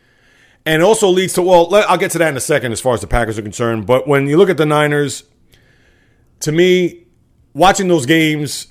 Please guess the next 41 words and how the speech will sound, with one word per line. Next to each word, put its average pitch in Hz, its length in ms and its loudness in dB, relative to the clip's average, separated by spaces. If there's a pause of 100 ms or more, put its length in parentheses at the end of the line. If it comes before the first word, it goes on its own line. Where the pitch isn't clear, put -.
of 143 100 0
the 131 80 -2
past, 147 420 2
especially 147 400 -2
with 127 300 -2
Mike 139 220 -2
Shanahan, 139 460 -2
the 120 60 -4
father 139 380 0
of 123 320 -2
the 117 160 -2
Niner 135 260 -2
coach 131 440 -4
Kyle 135 240 0
Shanahan, 104 600 -6 (840)
watching 160 400 2
those 139 180 0
Denver 156 300 0
teams 143 460 -4
of 131 100 -4
Terrell 131 280 2
Davis, 135 480 2
and 147 160 -4
even 202 160 0
after 170 220 -2
that, 73 220 -12 (1080)
when 160 180 0
you 190 40 0
had 254 140 2
the 254 100 2
likes 190 300 0
of, 147 380 0 (280)
remember 220 200 -2
these 202 180 -4
names, 208 320 -2
N 202 140 -2
F 202 140 -4
L 202 200 0
and 160 140 -2
Bronco 175 280 0
fans? 175 460 -4